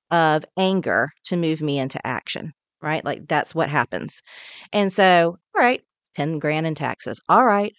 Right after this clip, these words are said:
but fine. You know, honestly, the silver lining is that I must have had a pretty damn good year. Okay, great. We'll make it work. It'll happen. You know, no, no problem. So that's just one hit.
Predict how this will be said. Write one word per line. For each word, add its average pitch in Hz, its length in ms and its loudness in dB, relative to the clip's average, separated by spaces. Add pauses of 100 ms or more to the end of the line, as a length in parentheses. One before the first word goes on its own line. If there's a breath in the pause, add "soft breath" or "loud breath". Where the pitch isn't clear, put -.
(100)
but 226 160 -4
fine. 170 520 -2 (640)
You 185 120 -2
know, 180 340 0 (340)
honestly, 151 580 -4 (600)
the 196 60 -4
silver 165 360 0
lining 160 360 -2
is 156 160 -4
that 147 320 -2 (260)
I 170 40 -4
must 170 180 -4
have 208 120 -2
had 220 140 2
a 233 40 -4
pretty 277 260 -2
damn 339 240 -2
good 381 160 -6
year. 440 260 2 (180)
Okay, 320 200 -4
great. 196 360 2 (520 loud breath)
We'll 302 120 2
make 233 200 4
it - 100 0
work. 170 360 2 (240)
It'll 165 220 2
happen. 143 540 0 (260)
You 170 140 -2
know, 143 240 -4 (120)
no, 160 300 -2
no 160 160 -2
problem. - 320 0 (520 loud breath)
So 311 140 0
that's 403 140 0
just 247 160 -2
one 190 280 2
hit. 156 280 2